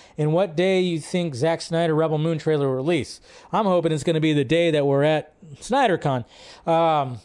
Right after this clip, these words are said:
it probably won't be till, like, the beginning of summer, though, I'm guessing. Uh, I think Grant Gustin is lying, to be honest. Mister Nobody, "Hey, Dave, if Gunn won't be using Darkseid in his D C verse,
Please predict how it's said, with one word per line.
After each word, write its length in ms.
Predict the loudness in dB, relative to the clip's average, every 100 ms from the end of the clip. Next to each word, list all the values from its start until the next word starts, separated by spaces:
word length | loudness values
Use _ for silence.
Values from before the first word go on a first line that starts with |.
| -12
it 80 | -4
probably 260 | 0 2
won't 200 | 2 0
be 140 | -2 -2
till, 180 | 0 0
like, 160 | 0
the 80 | -4
beginning 300 | -4 -4 -4
of 40 |
summer, 380 | -4 -2 0 0
though, 320 | 0 0 -2 -6 _ -10
I'm 160 | -6
guessing. 500 | -2 -2 -2 -4 -6
Uh, 280 | -2 0 0
I 120 | 0
think 240 | -2 -4 -4
Grant 300 | -2 -2 0
Gustin 340 | -2 -2 -4
is 240 | -6 -6 -4
lying, 380 | -4 -6 -8 -12
to 60 |
be 80 | -10
honest. 320 | -8 -8 -12 -18 -20 -20 -8
Mister 220 | -4 -2
Nobody, 520 | 2 2 4 2 -2 -10 _ _ _ _ _ _ -8 -2
"Hey, 120 | 0
Dave, 320 | 2 2 0
if 120 | -2
Gunn 280 | 0 0 2
won't 360 | 0 -2 -6 -4
be 80 |
using 400 | -2 0 0 0
Darkseid 680 | 0 0 0 0 0 2 0
in 160 | -2 -2
his 260 | 0 -2
D 160 | -4 -4
C 200 | -2 -2
verse, 340 | 0 -2 -2